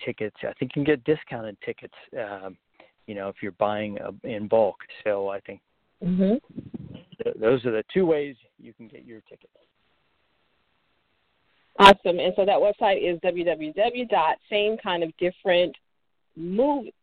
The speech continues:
Speaker 2: same kind of different as me movie dot com. Um, please go to that website and find out more information. You, and we can only do so much in this interview. You guys have got to go do the research. October twentieth is the day. Um, Darren has two more movies coming out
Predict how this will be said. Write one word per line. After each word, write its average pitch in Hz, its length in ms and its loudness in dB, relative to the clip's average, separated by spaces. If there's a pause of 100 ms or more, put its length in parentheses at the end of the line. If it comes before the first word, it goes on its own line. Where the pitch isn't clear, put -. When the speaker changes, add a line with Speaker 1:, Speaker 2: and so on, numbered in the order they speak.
(140)
Speaker 2:
same 269 180 2
kind 254 180 2
of 202 120 0
different 196 260 -2
as 185 200 0
me 180 260 -2
movie 226 520 -4
dot - 200 -6 (100)
com. 220 400 0 (600)
Um, 170 200 -6
please 247 160 0
go 220 140 2
to 208 60 6
that 190 140 4
website 190 560 0
and 175 120 -6
find 180 200 0
out 165 100 2
more 175 140 0
information. 175 540 -2
You, 208 220 0
and 180 160 0
we 226 120 -2
can 214 120 -8
only 180 220 -2
do 175 240 -6
so 190 120 0
much 170 220 -2
in 170 140 -2
this 165 160 -4
interview. 160 300 -4
You 170 180 -6
guys 165 220 0
have 143 140 -6
got 165 200 -2
to 170 60 -10
go 160 100 -6
do 156 120 -10
the 151 80 -10
research. 151 460 -6 (160)
October 185 360 -2
twentieth 175 440 -2
is 165 200 -6
the 160 60 -10
day. 151 380 2 (480)
Um, 165 380 -4 (240)
Darren 220 340 0
has 175 200 -2
two 294 100 2
more 269 180 2
movies 254 320 0
coming 220 240 2
out 190 260 2